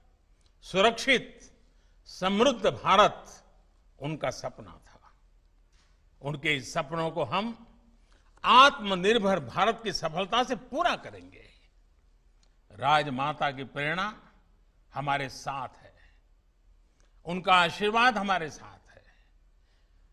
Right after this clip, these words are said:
इन्हीं शुभकामनाओं के साथ मैं आप सभी का बहुत-बहुत धन्यवाद करता हूं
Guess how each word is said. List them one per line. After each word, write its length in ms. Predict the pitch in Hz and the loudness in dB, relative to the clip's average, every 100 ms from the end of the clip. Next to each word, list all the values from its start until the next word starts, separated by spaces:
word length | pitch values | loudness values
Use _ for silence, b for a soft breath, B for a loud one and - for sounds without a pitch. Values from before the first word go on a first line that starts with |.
| _ | _
इन्हीं 260 | 180 247 247 | 0 0 0
शुभकामनाओं 760 | 220 208 214 208 220 226 240 233 | -4 -4 2 2 2 2 2 0
के 140 | 226 | -4
साथ 300 | 196 233 247 - - - _ _ _ _ _ _ _ _ _ | -2 -2 -2 -8 -20 -20 _ _ _ _ _ _ _ _ _
मैं 100 | 131 | -2
आप 280 | 165 185 185 | 2 4 2
सभी 360 | - 180 196 277 | -4 -2 0 -2
का 540 | 196 156 - - _ _ _ _ _ _ _ _ _ - | -2 -4 -6 -16 _ _ _ _ _ _ _ _ _ -20
बहुत-बहुत 880 | 110 151 175 214 214 143 170 202 151 | -2 0 6 6 6 2 0 0 0
धन्यवाद 440 | 143 190 196 208 202 | -6 0 2 2 0
करता 300 | 196 202 196 | -4 -2 -2
हूं 240 | 202 | -4